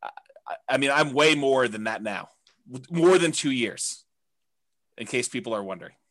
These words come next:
Okay. All right. Uh, return quadrants. And I'll try to go through some of this fast 'cause I realize we're a little bit behind on time. So, um, and there's, there's a really good, very long article I wrote on these return quadrants and kind of some of the nuance there.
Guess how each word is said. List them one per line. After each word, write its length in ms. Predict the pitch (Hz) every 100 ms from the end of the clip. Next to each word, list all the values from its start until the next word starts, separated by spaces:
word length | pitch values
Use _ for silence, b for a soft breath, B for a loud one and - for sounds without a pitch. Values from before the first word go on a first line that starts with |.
| _ _ _ _ _ _ _
Okay. 160 | 143 160 _ _ _ b b b b b b b b b -
All 100 | 123
right. 120 | - B B B B B
Uh, 180 | 143 147
return 240 | 147 185 151
quadrants. 420 | 113 101 92 -
And 140 | 151
I'll 80 | 151
try 260 | - 233 240
to 80 |
go 220 | 208 170 165
through 180 | 156
some 260 | 143 - 147
of 60 | 135
this 200 | 127 -
fast 480 | 120 120 117 - - b -
'cause 120 | 113
I 60 |
realize 340 | 113 123 120 107
we're 80 | 107
a 60 |
little 140 | 107 107
bit 240 | 104 95
behind 300 | 98 107 104
on 100 | 95
time. 300 | - 92 85
So, 340 | - 101 92 - _ _ _ - _ _ _ _ -
um, 280 | 123 120 113 -
and 140 | 135 156
there's, 340 | 185 - - b b
there's 180 | 175 190
a 40 |
really 380 | 170 147 196 196
good, 460 | 170 160 160 151 131
very 280 | 135 156 156
long 320 | 143 143 135
article 400 | 131 131 139 127
I 120 | 117
wrote 360 | 113 120 120 -
on 220 | 120 131 131
these 220 | 127 -
return 280 | 120 131 113
quadrants 500 | 123 113 117 107 113
and 100 | 104
kind 200 | 123 117
of 100 | 107
some 180 | 135
of 60 | 127
the 60 | 117
nuance 380 | 117 113 110
there. 240 | - 107